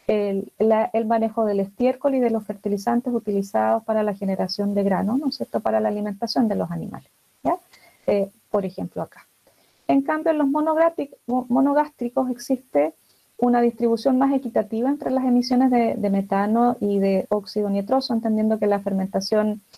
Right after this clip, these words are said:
entérica es muy pequeña en este grupo de animales, pero sí se genera, se genera mucho estiércol y emisiones asociadas al manejo del estiércol por uso de fertilizantes, ¿no es cierto?, y de los residuos orgánicos aplicados al suelo para la producción de alimentos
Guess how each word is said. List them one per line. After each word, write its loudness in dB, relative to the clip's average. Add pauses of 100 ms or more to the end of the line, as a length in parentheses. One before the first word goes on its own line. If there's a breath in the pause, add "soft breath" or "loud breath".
(260 soft breath)
entérica -2
es -2
muy 2
pequeña 0
en 0
este -4
grupo -2
de 2
animales, 2
pero 0
sí -4
se -4
genera, 0 (240)
se -4
genera 2
mucho -2
estiércol -2
y 0
emisiones 0
asociadas -2
al 0
manejo -2
del 2
estiércol -2 (680 soft breath)
por 2
uso 2
de 4
fertilizantes, -2
¿no 2
es -6
cierto?, 0
y 0
de 2
los 0
residuos 0
orgánicos 0
aplicados -2
al -2
suelo 0
para -2
la -2
producción -4
de 2
alimentos 0